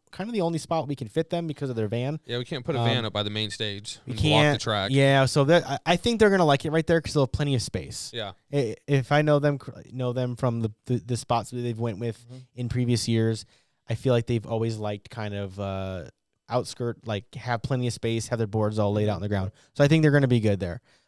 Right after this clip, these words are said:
Speaker 1: Um, otherwise, they can park wherever they want, I guess, aside from,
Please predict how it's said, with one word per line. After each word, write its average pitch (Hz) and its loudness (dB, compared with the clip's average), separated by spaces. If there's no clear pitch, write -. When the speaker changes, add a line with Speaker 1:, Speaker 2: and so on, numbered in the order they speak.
Speaker 1:
Um, 101 0
otherwise, 139 4
they 127 2
can 123 0
park 113 2
wherever 107 -2
they 101 -2
want, 127 0
I 143 2
guess, 131 2
aside 104 -4
from, 101 -6